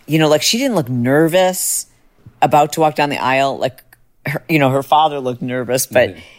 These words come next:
Speaker 1: she didn't look nervous at all. And she just looked, like, giddy, which was fun, you know, 'cause,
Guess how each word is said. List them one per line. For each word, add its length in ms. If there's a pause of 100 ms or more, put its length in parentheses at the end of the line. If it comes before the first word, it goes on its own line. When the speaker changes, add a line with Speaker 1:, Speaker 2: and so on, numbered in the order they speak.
(160)
Speaker 1:
she 440
didn't 220
look 140
nervous 600
at 280
all. 560
And 120
she 260
just 220
looked, 160
like, 300
giddy, 580 (720)
which 220
was 160 (320)
fun, 280
you 100
know, 100
'cause, 240